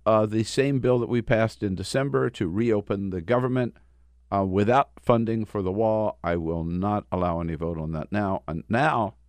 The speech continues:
change my mind until Donald Trump tells me it's okay. Uh, and so it was Mitch yesterday. Now, uh, his new tack,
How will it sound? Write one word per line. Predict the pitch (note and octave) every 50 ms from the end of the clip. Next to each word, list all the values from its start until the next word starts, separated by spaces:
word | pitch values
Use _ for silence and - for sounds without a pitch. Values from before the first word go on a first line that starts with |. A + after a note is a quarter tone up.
| _ -
change | - F2+ E2 F2+
my | B2+ B2
mind | B2+ B2 G2+ E2 E2+ E2+ E2 - - -
until | G#2+ G2+ - F#2+ E2+ F2 F2 - - _ _ _ _
Donald | - G#2 G2 G#2 A2+ -
Trump | - F#2+ F2+ F#2 -
tells | - F2+ D#2 D#2+ -
me | - D#2+ D#2 D2+ - - _ _ _ _ _ _
it's | A2+ G#2 G2+ - - - - - _ _ -
okay. | F2+ F2+ F2 E2+ E2+ F2+ F2+ F2 - - _ - - F2 D2 B1+ G#1+ - - _ _ _ _ _ _ _ _ -
Uh, | F2+ F2+ F2 E2+ E2+ E2+ E2 E2 E2 D#2 - _
and | G2+ G2+ G2 G2 G2 F#2+
so | - - A#2+ A#2+ C3 C3+ B2+ - -
it | A#2 A2+ A2+ A2+ -
was | - G2+ G#2 G2+ G#2 G#2 G2 - - -
Mitch | - G#2+ A#2 B2 B2 - - - -
yesterday. | G#2+ A2 A2 - - F#2+ F2+ F#2 G2
Now, | G2 F#2+ F#2+ F#2+ G2 G2 G2+ G2+ - _ _ _ _ _ _ _ _ _ _ _ _ _ _ _ _ _
uh, | - G2+ G2 G2 F#2+
his | A2 C3 C3 C3+
new | F#3 A3 G#3
tack, | D#3 - C3+ G#2 D#2 C#2 -